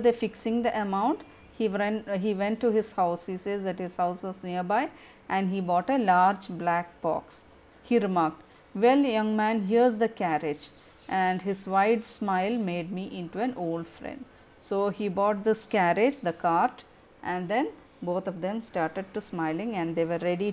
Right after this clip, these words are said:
to go around the place. So what is this large black box on wheels is the cart that is talking about. "These villagers are so ready to help a stranger." So he understood how these villagers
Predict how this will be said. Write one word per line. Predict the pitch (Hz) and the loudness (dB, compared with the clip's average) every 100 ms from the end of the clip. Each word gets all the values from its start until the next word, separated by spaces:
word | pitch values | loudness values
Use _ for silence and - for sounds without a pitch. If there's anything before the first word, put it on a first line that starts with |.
| 226 | -2
to | 320 370 185 | -2 0 0
go | 185 175 | 2 4
around | 170 165 170 262 | 4 2 0 -2
the | 285 | -2
place. | 160 151 - - - - - - | -4 -4 -6 -12 -18 -20 -20 -4
So | 202 208 | 2 4
what | 247 | 4
is | 233 | 2
this | 240 233 170 190 | 2 0 -2 4
large | 190 196 196 175 | 6 4 0 2
black | 190 190 190 180 | 4 4 2 2
box | 180 175 - 202 | 2 2 -4 -2
on | 180 170 | -2 0
wheels | 196 233 190 180 | 0 0 -2 -4
is | 214 | -4
the | 277 - | -2 4
cart | 190 202 208 - 175 | 6 6 2 -2 -4
that | 185 254 | -2 -4
is | - 190 | -2 0
talking | 156 151 147 151 | 0 0 -6 -4
about. | - 131 - - - - - - - - 208 269 | -4 -6 -10 -20 -20 -20 -20 -20 -20 -10 2 6
"These | 330 - 233 | 6 6 6
villagers | 220 214 208 285 277 180 | 8 8 6 2 2 0
are | 185 | 2
so | 254 277 269 | 2 4 4
ready | 185 202 220 175 | 2 2 0 -2
to | 156 | 0
help | 175 180 185 | 0 0 -6
a | 180 | -8
stranger." | - 175 165 160 165 - - | -8 -4 -2 -2 -4 -6 -4
So | 208 208 | -4 -2
he | 214 190 | -2 0
understood | 208 233 - 233 - - - - 208 | 0 0 2 2 2 -10 -18 0 6
how | 214 208 | 6 8
these | 220 - 185 | 4 2 0
villagers | 180 196 202 208 202 | 2 2 2 0 2